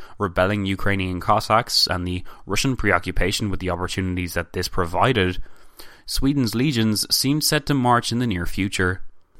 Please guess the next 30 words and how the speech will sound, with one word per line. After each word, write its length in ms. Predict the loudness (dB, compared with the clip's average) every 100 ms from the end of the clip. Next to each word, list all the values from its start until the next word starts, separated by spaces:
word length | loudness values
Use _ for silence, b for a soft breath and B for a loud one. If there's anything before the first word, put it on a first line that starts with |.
| -20 -10
The 80 | -4
questions 560 | 2 2 2 0 -2
were 160 | -2 2
when 680 | 4 4 2 -2 -6 -10 -10
and 300 | -4 -4 -4
whether, 500 | -2 0 2 0 -2 b b
after 200 | -6 -4
seeing 220 | -4 -2 -2
it 80 |
accomplish 480 | -4 -2 -2 -2 -2
so 220 | 0 0
much 240 | 0 -2 -2
already, 640 | -2 0 0 0 -2 -6 -10 b b b
Europe 440 | 2 4 10 10 10
would 160 | 4 -2
tolerate 720 | 0 2 4 2 0 -4 -8 b b b
more 240 | -2 0
Swedish 400 | 2 0 -2 -2 -4
successes. 760 | -4 -2 -2 -2 -4 -4 -6 -10 -20 _ _ _ _ _ -20 B B B
Sweden 280 | 0 2 2
was 140 | 2
something 240 | 2 2
of 80 | 2
a 60 | 2
black 320 | 6 6 6
sheep 320 | 0 -2 0
in 80 | -2
the 80 | 6
post-Westphalian 880 | 6 6 0 -2 0 -2 0 -4 -2
world. 420 | 0 0 -2